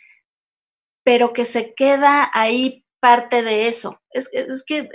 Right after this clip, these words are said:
me, como que me cuesta mucho trabajo hablar de esto porque es más bien como un sentimiento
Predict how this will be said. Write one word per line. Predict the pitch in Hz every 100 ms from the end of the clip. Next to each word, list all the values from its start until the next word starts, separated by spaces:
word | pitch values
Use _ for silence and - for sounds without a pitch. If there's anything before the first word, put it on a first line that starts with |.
| -
me, | 240 240
como | 254 233
que | 247
me | 240
cuesta | 285 285
mucho | 320 311 302
trabajo | 247 240 247 277 269 - _ _ _ _ _ _ _ _ _ _ _ _ _
hablar | 233 226 247 254
de | 277
esto | 285 294
porque | 262 254
es | 254
más | 277 262
bien | 269
como | 277 269
un | 262
sentimiento | 269 269 269 220 233 240 233 240 240 311